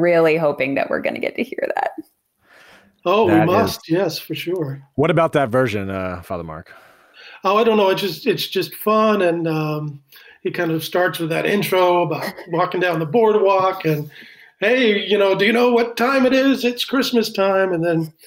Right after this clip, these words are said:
Speaker 2: he's talking to Clarence during the song, and
Speaker 1: Clarence.
Speaker 2: <laughs>
Speaker 1: Y'all been good this year?
Speaker 2: Yeah. It's just, it's just an experience. It's an experience.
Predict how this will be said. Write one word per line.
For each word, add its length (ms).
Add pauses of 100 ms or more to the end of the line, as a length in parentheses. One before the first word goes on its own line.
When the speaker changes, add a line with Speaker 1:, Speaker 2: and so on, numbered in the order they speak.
Speaker 2:
he's 220
talking 280
to 80
Clarence 520
during 240
the 60
song, 440
and 100
Speaker 1:
Clarence. 540
Speaker 2:
<laughs> 520 (680)
Speaker 1:
Y'all 180
been 220
good 200
this 200
year? 840
Speaker 2:
Yeah. 400 (720)
It's 220
just, 480 (800)
it's 120
just 240
an 60
experience. 880
It's 160
an 80
experience. 840